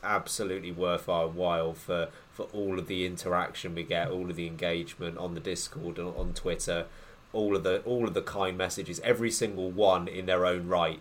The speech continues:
means so much to the three of us. So to extend on what Sam has said,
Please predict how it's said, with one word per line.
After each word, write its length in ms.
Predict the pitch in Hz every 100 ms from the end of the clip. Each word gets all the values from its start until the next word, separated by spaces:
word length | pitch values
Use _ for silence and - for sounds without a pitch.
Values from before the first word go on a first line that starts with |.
| - -
means 680 | 92 90 87 82 80 - - - -
so 340 | - - 87
much 260 | 82 80 -
to 80 | 85
the 120 | 80
three 260 | - 87 78
of 60 | 78
us. 120 | 78
So 280 | - 82 78 - - - - - -
to 160 | - 92
extend 420 | 95 - 107 90
on 100 | 87
what 160 | 85 -
Sam 300 | - 90 85
has 100 | 85
said, 380 | - 87 80